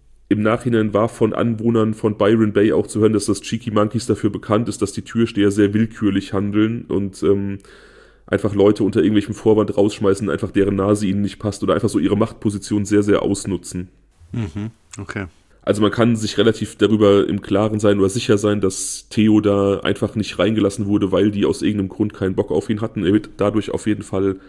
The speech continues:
Speaker 1: von seiner Freundes-Backpacker-Gruppe getrennt. Die bleiben im Cheeky Monkeys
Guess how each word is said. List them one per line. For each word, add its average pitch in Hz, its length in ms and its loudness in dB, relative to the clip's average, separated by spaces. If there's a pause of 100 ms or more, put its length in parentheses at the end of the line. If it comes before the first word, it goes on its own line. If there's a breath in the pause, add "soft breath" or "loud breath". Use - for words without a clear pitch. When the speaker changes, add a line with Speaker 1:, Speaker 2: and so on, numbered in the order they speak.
(560 loud breath)
Speaker 1:
von 104 400 -2
seiner 95 400 0 (260)
Freundes-Backpacker-Gruppe 101 1300 -2
getrennt. 127 600 -4
Die 101 80 -6
bleiben 85 300 -2
im 123 160 -2
Cheeky 127 340 -6
Monkeys 117 600 -4